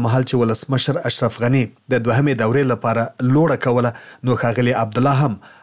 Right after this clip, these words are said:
هممهاله د لوړې مراسم جوړ کړل. د دې موافقې بشپړ جزئیات تر اوسه نه دي روښانه شوي، خو په دې اړه خبرو ډیر وخت ونیو.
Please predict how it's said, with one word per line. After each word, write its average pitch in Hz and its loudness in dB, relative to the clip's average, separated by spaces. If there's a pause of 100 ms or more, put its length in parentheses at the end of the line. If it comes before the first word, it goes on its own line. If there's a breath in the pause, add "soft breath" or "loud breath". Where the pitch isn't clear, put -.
(140)
هممهاله 139 2
د 113 -4 (100)
لوړې 110 2
مراسم 123 0
جوړ 123 0
کړل. 127 0 (280 loud breath)
د 143 0
دې 147 2
موافقې 135 0 (160)
بشپړ 127 -2
جزئیات 127 0
تر 120 0
اوسه 120 -2
نه 131 0
دي 127 2
روښانه 131 0
شوي، 143 2 (280 loud breath)
خو 135 -2
په 139 -2
دې 156 2
اړه 104 -4
خبرو 131 2 (300)
ډیر 123 0 (540)
وخت - -4
ونیو. 123 2